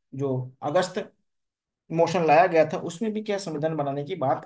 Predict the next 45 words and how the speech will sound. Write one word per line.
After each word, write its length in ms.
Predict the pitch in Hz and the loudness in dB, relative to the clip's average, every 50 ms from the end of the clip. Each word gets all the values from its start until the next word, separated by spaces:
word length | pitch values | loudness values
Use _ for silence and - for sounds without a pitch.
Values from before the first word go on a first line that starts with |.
| - | -4
अंग्रेजों 360 | - 151 151 156 170 170 208 214 | -2 0 2 2 2 2 2 2
ने 100 | 214 208 | 2 2
पहली 340 | 214 - - 156 156 165 | 0 -2 -2 0 0 2
बार 160 | 160 160 165 185 | 2 2 2 2
स्वीकार 480 | - - - 139 131 131 147 147 147 | 0 -6 -8 -8 -2 0 -2 -2 -2
किया। 220 | 131 139 135 131 - - _ _ - - _ _ _ _ _ _ _ _ - | -4 -10 -12 -12 -12 -14 _ _ -20 -20 _ _ _ _ _ _ _ _ 0
अंग्रेजों 300 | 170 185 202 220 247 226 | 2 4 6 6 4 4
मतलब 180 | 208 226 220 | 4 4 4
ये 80 | 208 214 | 4 4
ब्रिटिश 520 | 208 190 156 165 160 170 240 233 - - - | 2 2 -2 -2 0 2 0 0 -2 -4 0
गवर्नमेंट 360 | 156 147 139 - 175 202 202 | 2 2 2 2 2 -2 -2
ने 100 | 196 202 | -2 -4
क्या 380 | 208 202 - - _ - 190 208 | -4 -6 -10 -14 _ -4 -2 -2
है, 60 | 202 | -2
पहली 320 | 202 - - 147 147 170 | -4 -2 0 0 2 2
बार 140 | 170 165 165 | 2 0 0
इसको 200 | 160 160 - 214 | 0 -2 -6 -6
स्वीकार 440 | 214 - - 147 131 131 151 143 147 | -6 -4 -6 -6 -2 0 0 0 0
किया, 120 | 135 185 | 0 -2
नहीं 120 | 208 240 - | -2 0 -2
एक्सेप्ट 440 | - 135 135 - - 147 143 139 160 | -4 -6 -6 -6 -6 -6 -6 -6 -8
किया, 180 | - 175 165 | -6 -6 -4
हाँ 180 | 151 - 214 214 | -2 -2 -2 -2
भारत 300 | 151 143 127 135 139 139 - | -2 -2 -4 -4 -4 -6 -6
में 140 | 151 147 | -6 -6
भी 120 | 147 170 190 | -4 -4 -6
एक 100 | 190 - | -6 -8
संविधान 400 | - - 147 131 127 127 156 170 | -8 -8 -4 -2 0 0 0 -2
होनी 300 | 160 135 120 123 131 127 | -2 -2 0 0 0 0
चाहिए। 400 | 131 165 170 175 180 147 - - - - - - _ _ | 0 -2 0 0 0 0 -2 -4 -12 -20 -20 -20 _ _
जो 360 | 170 190 226 233 233 233 - _ _ _ _ _ _ _ _ _ 311 - _ _ _ _ _ _ _ _ _ _ _ _ _ | -4 -2 -2 -2 -2 -4 -8 _ _ _ _ _ _ _ _ _ -20 -20 _ _ _ _ _ _ _ _ _ _ _ _ _
फिर 140 | 233 254 254 | 4 4 6
क्या 160 | 254 262 254 | 6 6 6
है, 60 | 240 | 6
उन्नीस 200 | 208 208 202 214 | 6 4 4 2
सौ 60 | 247 | 0
छियालीस 520 | 226 202 - - 190 185 185 214 240 220 - | -2 -2 2 4 4 4 4 2 -2 -2 0
में 220 | 190 175 196 170 - _ _ _ _ _ _ _ _ _ _ _ _ _ _ _ _ | 0 0 0 -2 -6 _ _ _ _ _ _ _ _ _ _ _ _ _ _ _ _
कैबिनेट 280 | 196 185 180 196 226 | 2 2 4 4 2
मिशन 380 | 240 220 202 185 - 202 196 196 | 2 2 0 0 -2 -4 -4 -4
के 100 | 190 190 | -6 -2
माध्यम 340 | 170 160 156 147 147 185 190 | 2 2 2 2 0 -4 -4
से 140 | 190 202 | -4 -6
क्या 160 | - - 208 220 | -6 -4 -4 -6
है, 80 | 208 | -6